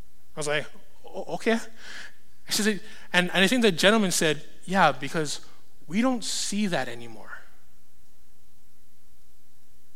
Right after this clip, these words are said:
And it was that that struck me the most. When he said, "We don't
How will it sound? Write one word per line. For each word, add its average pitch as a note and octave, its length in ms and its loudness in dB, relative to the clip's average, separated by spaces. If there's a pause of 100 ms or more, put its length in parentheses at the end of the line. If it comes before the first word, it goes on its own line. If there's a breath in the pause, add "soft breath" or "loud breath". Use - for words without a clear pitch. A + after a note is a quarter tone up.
(600 loud breath)
And D#3+ 120 0
it - 20 2
was F3 280 2
that G3 280 8
that E3+ 160 0
struck - 400 0
me E3 80 -2
the D3 80 -2
most. - 480 -4 (1500 soft breath)
When E3 100 2
he F#3+ 60 6
said, F3+ 340 6 (440 loud breath)
"We G#3+ 420 2 (220)
don't F3 340 0